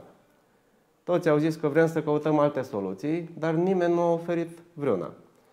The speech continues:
Am și explicat că am explorat toate variantele posibile pe care le-am identificat alături de, uh,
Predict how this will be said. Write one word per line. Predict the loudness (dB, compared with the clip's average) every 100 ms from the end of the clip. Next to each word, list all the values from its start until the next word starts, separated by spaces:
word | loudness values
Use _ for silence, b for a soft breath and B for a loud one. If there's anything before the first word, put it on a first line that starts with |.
| b b
Am | -4
și | -2 -4
explicat | -6 -6 -2 -2 -2
că | 0
am | 0 0
explorat | -6 -4 -2 0 0 0
toate | 0 2 0
variantele | 0 0 -2 -2 -4
posibile | -4 -8 -4 -4 -2 -4 -2 -2 -4 -6
pe | -6 -2
care | 0 2
le-am | 2 2 0 -2 -6
identificat | -2 -2 -4 -10 -4 -4 -2
alături | -2 -2 -4 -2
de, | 0 0 -2 B B B
uh, | B